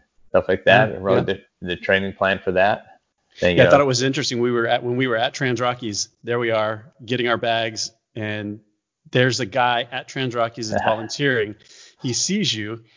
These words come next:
Speaker 2: and he, it's like, he knew who you were. You were one of his instructors going through seal training.
Speaker 1: Yeah, that was, uh, that was pretty, pretty funny. Oh, Marty. Yeah,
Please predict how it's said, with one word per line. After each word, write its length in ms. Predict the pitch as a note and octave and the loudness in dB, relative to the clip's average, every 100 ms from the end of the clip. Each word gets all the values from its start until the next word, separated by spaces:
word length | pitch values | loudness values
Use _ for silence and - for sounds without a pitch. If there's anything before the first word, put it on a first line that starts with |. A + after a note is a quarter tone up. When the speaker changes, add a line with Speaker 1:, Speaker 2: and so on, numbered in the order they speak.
| _ _ _ - | _ _ _ -8
Speaker 2:
and 160 | A#2+ | -2
he, 160 | B2 A#2+ | -2 -2
it's 260 | B2 A#2 | -4 -4
like, 240 | B2+ A#2+ A#2+ _ _ _ - - | -2 -2 -4 _ _ _ -20 -2
he 180 | B2+ E3 | 4 6
knew 340 | D3 E3+ F#3 | 6 4 4
who 120 | C#3+ | -2
you 180 | E3 D#3 | -2 -2
were. 180 | E3+ E3 | 0 0
You 160 | B2 D3 | 0 -2
were 140 | C#3 | -2
one 120 | C3+ | -2
of 80 | C3+ | -4
his 140 | C#3 C3+ | -6 -6
instructors 680 | B2+ - D#3+ - A#2+ B2 - _ _ _ _ _ _ - - - - | -6 -4 -6 -4 -8 -8 -14 _ _ _ _ _ _ -20 -20 -20 -4
going 300 | B2+ B2+ B2 | 0 2 0
through 120 | C3+ | -4
seal 220 | - D3+ | -4 -4
training. 380 | - G#2+ F#2 F2+ _ - | -4 -6 -8 -12 _ 4
Speaker 1:
Yeah, 200 | F#2+ F#2+ | 8 8
that 160 | G#2+ | 8
was, 200 | G#2+ G2 | 6 4
uh, 440 | A2 F#2+ F#2 - - - | 4 4 2 -6 -14 -2
that 120 | G2+ | -2
was 100 | F2 - | -2 -2
pretty, 240 | F#2+ F2+ - _ _ | -2 -4 -10 _ _
pretty 140 | - F2+ | -8 -4
funny. 280 | G2 F2+ E2+ | -2 0 -2
Oh, 100 | F#2+ | -2
Marty. 400 | G2 F#2 E2+ - _ _ _ _ _ _ _ _ _ _ _ _ _ _ - | 0 0 -2 -6 _ _ _ _ _ _ _ _ _ _ _ _ _ _ 2
Yeah, 260 | G#2 F#2+ | 6 8